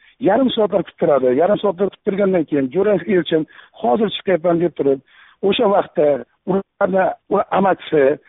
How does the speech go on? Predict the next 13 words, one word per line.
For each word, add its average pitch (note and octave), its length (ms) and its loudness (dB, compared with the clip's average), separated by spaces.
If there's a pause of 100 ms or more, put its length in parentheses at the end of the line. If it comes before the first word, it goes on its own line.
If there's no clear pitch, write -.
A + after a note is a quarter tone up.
(120)
va F#3+ 200 0 (360)
Jo'rayev F3+ 360 2
Savron F#3+ 400 2 (720)
orqada, G3 460 0 (560)
orqa A3+ 260 -2
tomon G3+ 240 0
ko'cha, F#3 240 -2
Berk, D#3+ 340 -2
ko'cha, F#3+ 280 -6
Berk F#3+ 180 -2
ko'chada F#3+ 300 -2
poylab B3+ 340 0
turishadi. D3 400 0